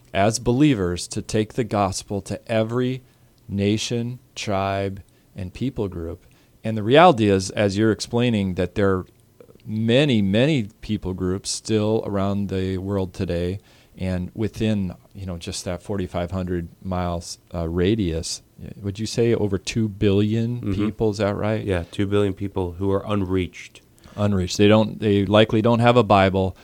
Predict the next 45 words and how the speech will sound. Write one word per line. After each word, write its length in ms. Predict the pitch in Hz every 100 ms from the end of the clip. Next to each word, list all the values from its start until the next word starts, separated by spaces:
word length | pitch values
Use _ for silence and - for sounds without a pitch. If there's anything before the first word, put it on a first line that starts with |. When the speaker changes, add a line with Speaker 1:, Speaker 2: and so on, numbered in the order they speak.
| - - _ -
Speaker 1:
They 140 | 95
don't 280 | 92 101 -
have, 640 | - 113 104 101 95 - -
uh, 300 | 92 92 85
a 80 | 98
gospel 720 | 101 95 104 - 101 95 92
witness 640 | 95 107 104 101 95 -
within 420 | 101 90 101 101 98
that 240 | 98 95
people 320 | 95 95 92
group. 400 | 90 90 92 90 - - _ _ _
Um, 280 | - 87 87
they 100 | 90
don't 140 | 90 90
have 160 | 95
an 100 | 98 -
even, 440 | - 107 98 98
it's 140 | 107 -
not 160 | 165
even 220 | 147 117
whether, 300 | 107 104 98 95
it's 360 | - _ -
not 120 | 120
even 100 | 107
talking 240 | 95 98 87
about 200 | 90 -
two 120 | 104
billion 260 | 95 90 87
people 300 | 92 92 85
that 160 | 87
are 80 | 85
not 340 | 85 82 - -
Christians, 520 | 139 165 - 80 78
but 200 | - 85
they 100 | 104
don't 240 | 147 104 -
really 420 | 101 113 139 98
have 140 | 87
an 80 | 90
opportunity 840 | 85 - - - 117 147 104 85 80
to 100 | 80
hear 380 | 85 85 85 -
about 380 | 87 90 85
Christ 400 | - 95 87 85
unless, 440 | 92 85 82 -